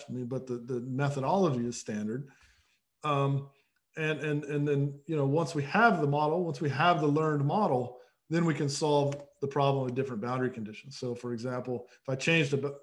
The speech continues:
you know, change the boundary conditions using the same neural network, then here's the solution, um, you know, f-, with the two problems. So using the functional form and using the neural network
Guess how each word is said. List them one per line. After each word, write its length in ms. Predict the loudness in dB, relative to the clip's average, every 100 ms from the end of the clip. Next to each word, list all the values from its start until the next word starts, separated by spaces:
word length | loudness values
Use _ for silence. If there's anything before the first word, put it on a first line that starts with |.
| -8
you 80 |
know, 120 | -6 0
change 260 | 4 4
the 60 | 4
boundary 360 | 2 0 0
conditions 380 | 0 0 0 -2
using 240 | -2 -4 -6
the 60 |
same 260 | -6 -4 -2
neural 160 | -2
network, 560 | -2 0 4 2 2 -6 -20 _ _ _
then 160 | 0 2
here's 340 | 4 4 4
the 100 | 0
solution, 800 | -4 0 6 6 6 2 0 -2 -10 _ _ _ -4
um, 560 | -2 0 -2 -6 -8 -10 -4
you 80 |
know, 120 | -4 -4
f-, 180 | -8
with 400 | -2 0 0 -4
the 80 | -8
two 180 | -2 -2
problems. 520 | 0 0 0 -2 -6
So 140 | -4 0
using 360 | 0 2 2
the 60 | 0
functional 440 | 2 0 0 -4
form 380 | -4 -2 0 0
and 100 | 0
using 320 | 0 -2 -4
the 60 | -4
neural 220 | -4 -2
network 540 | -2 -4 -2 -2 -4